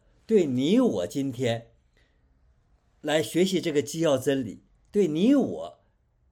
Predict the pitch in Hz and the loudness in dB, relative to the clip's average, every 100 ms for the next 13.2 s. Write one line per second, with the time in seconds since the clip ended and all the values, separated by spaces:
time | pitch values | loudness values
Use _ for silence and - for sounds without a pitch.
0 | _ _ 151 131 131 135 196 170 190 185 | _ _ -4 -4 -2 2 2 2 0 0
1 | 143 120 - - 170 127 123 147 135 107 | 0 -2 -6 -6 -2 -2 -2 -2 -2 -4
2 | 95 _ _ - _ _ _ _ _ 143 | -8 _ _ -20 _ _ _ _ _ -8
3 | 120 113 - _ _ _ _ _ _ _ | -6 -6 -10 _ _ _ _ _ _ _
4 | _ _ _ 196 185 202 196 123 82 - | _ _ _ 0 4 4 4 0 -2 -6
5 | 107 98 - _ _ 190 208 202 208 196 | -8 -8 -16 _ _ 0 6 8 8 2
6 | 196 165 151 120 190 131 - 82 110 - | 0 0 0 0 -2 -2 -4 -8 -8 -12
7 | _ _ _ 170 127 - _ _ _ _ | _ _ _ -2 -2 -4 _ _ _ _
8 | _ _ _ _ _ _ _ _ - - | _ _ _ _ _ _ _ _ -12 -4
9 | 247 190 127 113 110 110 _ _ _ _ | 4 4 4 -2 -4 -6 _ _ _ _
10 | _ - 233 226 196 135 110 87 233 - | _ -4 0 2 2 0 -2 -4 -6 -8
11 | _ _ _ 151 151 151 196 156 101 87 | _ _ _ -8 -6 -4 -2 -2 -6 -8
12 | 110 _ _ _ - - 160 117 98 101 | -14 _ _ _ -18 -2 0 2 0 -4
13 | 135 | -6